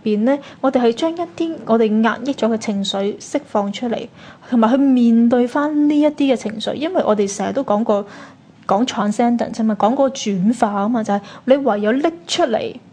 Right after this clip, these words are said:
正視佢，面對佢，然之後釋放佢，處理佢，你就有個 transcendence 啦，你就可以超越同轉化啦，就係呢一個 moment。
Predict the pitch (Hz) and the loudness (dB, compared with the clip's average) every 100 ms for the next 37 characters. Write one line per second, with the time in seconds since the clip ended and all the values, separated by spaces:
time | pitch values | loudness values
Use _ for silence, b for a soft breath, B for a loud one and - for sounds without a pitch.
0 | B B B B B - 240 220 220 - | B B B B B 2 4 6 4 0
1 | 208 208 180 175 - - _ - B B | -8 -4 -4 -6 -12 -20 _ -20 B B
2 | B 233 233 226 214 208 208 208 202 202 | B 2 4 6 4 4 2 0 0 -4
3 | - - - B B - 220 214 320 320 | -8 -10 -20 B B 0 2 2 0 0
4 | 233 208 - 294 285 - 214 208 208 202 | 0 -2 -2 -2 -4 -4 -2 -2 -2 -2
5 | 202 - 214 233 294 226 240 233 233 233 | -2 -2 2 4 4 4 2 4 4 0
6 | 220 196 208 226 220 208 202 240 240 226 | -4 -2 -2 -2 -4 -4 -4 -2 -2 -4
7 | 220 220 - 214 220 208 277 233 - - | -8 -8 -2 0 0 0 -2 -2 -4 -6
8 | 277 233 220 208 214 202 185 220 220 202 | -4 -4 -6 -10 -10 -6 -4 -4 -6 -8
9 | 208 B B B - 226 226 233 294 285 | -10 B B B 0 2 0 2 0 0
10 | 208 220 226 220 | -2 0 -2 -4